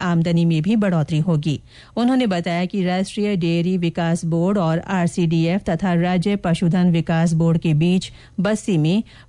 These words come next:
frozen semen bank के लिए भी सहमति हुई है।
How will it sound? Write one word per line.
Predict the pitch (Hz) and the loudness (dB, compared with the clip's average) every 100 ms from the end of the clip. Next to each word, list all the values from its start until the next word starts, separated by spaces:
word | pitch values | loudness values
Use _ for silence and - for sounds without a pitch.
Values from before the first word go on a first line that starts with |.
| - | -4
frozen | 233 220 240 247 | -2 0 0 -2
semen | 240 208 185 180 190 | -4 -4 0 2 0
bank | 165 160 - | 0 -2 -2
के | 185 | -2
लिए | 165 160 | 0 0
भी | 175 233 | 0 -2
सहमति | 208 170 156 165 | 0 2 0 0
हुई | 160 165 143 170 | -2 0 0 0
है। | 151 | -4